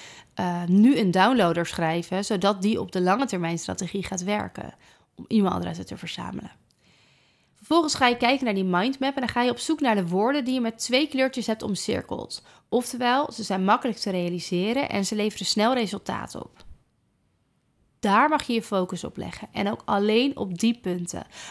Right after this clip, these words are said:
Al die andere punten zijn ook allemaal superleuke en toffe ideeën, maar voor op een later moment. Want nu wil je gewoon dat doel halen.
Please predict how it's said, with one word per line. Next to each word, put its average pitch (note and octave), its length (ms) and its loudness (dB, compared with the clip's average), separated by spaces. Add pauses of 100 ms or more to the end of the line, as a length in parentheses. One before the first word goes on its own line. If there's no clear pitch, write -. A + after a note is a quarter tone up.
Al B3 160 4
die D4+ 140 2
andere E4 260 4
punten D4+ 360 -2
zijn - 180 0
ook A#3 160 0
allemaal A3 440 2
superleuke A#3 640 -2
en G#3+ 100 -4
toffe G3+ 260 -4
ideeën, G#3+ 580 0 (460)
maar F#3+ 100 -8
voor G3 120 -2
op F#3 100 -4
een E3 140 0
later F3+ 320 0
moment. - 540 -8 (960)
Want F3+ 160 0
nu B3 480 4
wil G3+ 200 0
je G3+ 120 0
gewoon F#3+ 280 2
dat F3+ 200 0
doel F#3+ 220 0
halen. E3 400 -8